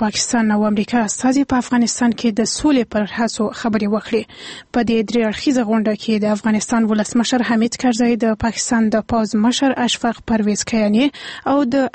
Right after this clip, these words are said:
امریکا د بهرنیو چارو وزیر جان کیری ګډون کوي. دا غونډه د ناټو د بهرنیو چارو د وزیرانو د غونډې په ترڅ کې د امریکا په منځګړیتوب جوړیږي. تر دې مخکې د فبروري په میاشت کې په لندن کې د افغانستان او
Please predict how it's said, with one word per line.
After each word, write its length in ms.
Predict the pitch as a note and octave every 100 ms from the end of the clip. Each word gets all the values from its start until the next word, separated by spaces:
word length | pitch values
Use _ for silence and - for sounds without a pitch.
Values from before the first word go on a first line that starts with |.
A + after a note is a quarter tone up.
| C4
امریکا 360 | B3+ B3 B3+ A3+
د 220 | A#3 A3+ A3 - _ A3
بهرنیو 440 | A3 A#3 C#4 A#3+ -
چارو 200 | G#3+ G#3 G3+
وزیر 260 | G#3+ A3 A3
جان 140 | G#3 G3+
کیری 200 | C4+ A3+
ګډون 340 | G3+ A3 G#3+ G3+ G#3+
کوي. 200 | G#3 G#3+ - - - - -
دا 60 | A3+ G#3
غونډه 260 | A3+ A#3 A#3 A3+
د 20 | A#3 A3+
ناټو 280 | G#3+ B3+ A#3
د 100 | A3+
بهرنیو 380 | A3 A#3 A#3+ A#3
چارو 200 | B3 A#3 A3
د 100 | A3+ G#3+
وزیرانو 420 | G3+ G#3+ A#3 B3
د 220 | G#3+ G#3+ G#3
غونډې 280 | A3+ A3 G#3+
په 60 | G#3+ -
ترڅ 180 | B3 -
کې 100 | D4+ C#4+ - - - A3+
د 20 | A3 A#3
امریکا 280 | A3+ - A#3 G#3
په 40 | G#3+
منځګړیتوب 640 | G#3+ G#3 A#3 A3+ C4+ A#3+ -
جوړیږي. 440 | G#3+ G#3 G#3 A3 G3+ - - -
تر 100 | C4 A#3+
دې 80 | B3+ A#3+
مخکې 240 | - B3+ A3
د 100 | A#3 -
فبروري 420 | A3+ A3+ A3 A3
په 60 | A3+ A3
میاشت 240 | G#3+ - -
کې 200 | A3+ G#3+
په 100 | A3+ G#3
لندن 280 | G#3+ A3 A3
کې 100 | A#3 A3 G#3+
د 100 | G3+
افغانستان 560 | - G#3 - A#3
او 40 | G#3+